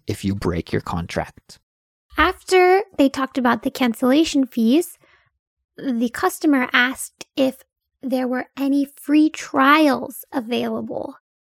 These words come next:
Speaker 2: Sometimes it's hard to part with your hard-earned money. You don't know, is the facility worth this fifty dollars a month or four hundred eighty dollars a year? Um,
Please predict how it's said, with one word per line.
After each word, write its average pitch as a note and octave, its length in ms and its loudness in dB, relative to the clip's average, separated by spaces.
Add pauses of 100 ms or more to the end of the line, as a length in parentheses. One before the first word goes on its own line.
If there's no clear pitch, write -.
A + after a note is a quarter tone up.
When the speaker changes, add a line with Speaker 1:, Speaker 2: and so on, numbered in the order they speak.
(100)
Speaker 2:
Sometimes F4 680 0
it's B3+ 160 2
hard C4 580 2
to B3 480 0
part - 380 -2
with A3 220 -8
your B3 100 -4
hard-earned C4 760 4
money. A#3+ 460 6
You D#4 80 10
don't D#4+ 220 6
know, C4+ 500 4
is B3 160 0 (120)
the C4 100 -2
facility C#4+ 600 4
worth C4 680 2
this C4 460 0
fifty C#4 280 2
dollars B3+ 380 4
a B3+ 60 4
month B3 440 0
or A#3+ 140 2
four B3+ 200 0
hundred B3+ 160 0
eighty A#3+ 200 -2
dollars B3 380 -2
a A#3+ 40 0
year? A#3 440 0 (520)
Um, B3 560 -6